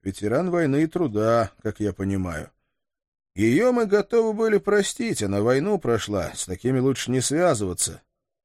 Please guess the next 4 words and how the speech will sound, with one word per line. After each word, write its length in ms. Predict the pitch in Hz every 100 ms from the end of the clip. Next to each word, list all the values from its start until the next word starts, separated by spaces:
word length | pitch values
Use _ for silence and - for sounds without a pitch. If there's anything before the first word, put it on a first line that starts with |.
| _
Но 200 | 98 110
следующий 960 | 101 95 101 180 247 165 123 - 117 104
типаж. 640 | 113 104 104 85 - - _ _ _ _ _ _ _ _ _ -
«Это 300 | 185 196